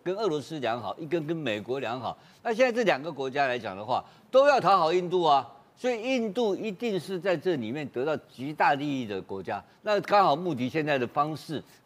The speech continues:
开放的政策等等有进步非常多，但是外资的投资的方便性仍然有很多的困难。所以如果要同时来看的话，你不能只看印度，还有东南亚的很多国家，甚至于比印度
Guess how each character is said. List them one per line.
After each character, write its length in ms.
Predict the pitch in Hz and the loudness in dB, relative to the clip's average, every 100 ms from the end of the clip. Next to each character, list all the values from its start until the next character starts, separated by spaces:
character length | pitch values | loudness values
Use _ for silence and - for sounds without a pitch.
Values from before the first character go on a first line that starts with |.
| - | -6
开 200 | 165 170 | -2 0
放 220 | 160 156 | 0 -2
的 80 | 123 | -2
政 300 | 120 170 123 | -2 -2 -2
策 260 | 156 135 - _ | -4 -4 -6 _
等 200 | 135 196 | -2 2
等 160 | 175 | 0
有 160 | 117 113 - _ | 0 -4 -6 _
进 240 | - 233 180 | -6 -2 -2
步 220 | 175 147 - | -4 -8 -4
非 240 | 196 190 | 2 4
常 260 | 175 117 113 | 4 -4 -4
多， 280 | 117 147 143 - _ _ - | -6 -2 -2 -6 _ _ 2
但 260 | 269 202 | 4 2
是 180 | 170 190 - | -6 -12 -2
外 200 | 214 202 | 4 4
资 220 | 151 175 | 4 -6
的 100 | 160 | -6
投 400 | 147 - 120 160 | -6 0 2 2
资 260 | 190 - 208 | 0 -6 -4
的 140 | 175 | -2
方 300 | 143 196 196 | -2 0 0
便 180 | 196 180 | 2 2
性 180 | 139 151 - _ _ - | 2 -2 -2 _ _ -6
仍 240 | 147 185 | 0 2
然 140 | 208 180 | 4 2
有 100 | 165 | 2
很 160 | 117 | 0
多 140 | 101 151 | -4 -4
的 80 | |
困 240 | 123 160 117 | -2 -4 -4
难。 220 | 92 90 - _ | -6 -8 -12 _
所 140 | - 226 | 0 4
以 120 | 208 | 6
如 180 | 165 226 | 4 0
果 180 | 202 151 - | 2 2 -2
要 160 | - 190 | 0 0
同 260 | - 139 | 0 -6
时 180 | 202 156 | -6 -4
来 100 | 143 | -2
看 200 | 131 180 | 0 -2
的 120 | 131 | -2
话， 200 | 120 131 - - - | 0 0 0 -6 -10
你 100 | 117 | -6
不 160 | 196 | 0
能 120 | 185 160 | 0 0
只 100 | 101 | -6
看 180 | 156 151 | -4 -4
印 160 | 139 | -4
度， 180 | 120 117 - - | -6 -8 -10 -6
还 160 | - | 0
有 140 | 196 139 | 2 2
东 320 | - 190 190 | 0 -2 0
南 260 | 170 135 151 | -2 -2 -2
亚 180 | 123 95 | -2 -2
的 160 | 104 | -6
很 180 | 107 95 | -10 -12
多 140 | 87 123 | -8 -8
国 240 | 101 98 | -8 -10
家， 180 | 104 117 | -8 -10
甚 380 | 127 - 247 202 | -6 0 0 0
至 100 | 180 | -2
于 140 | 160 | -2
比 200 | 123 107 | -4 -8
印 260 | 131 185 151 | -8 -6 -4
度 180 | 165 | -4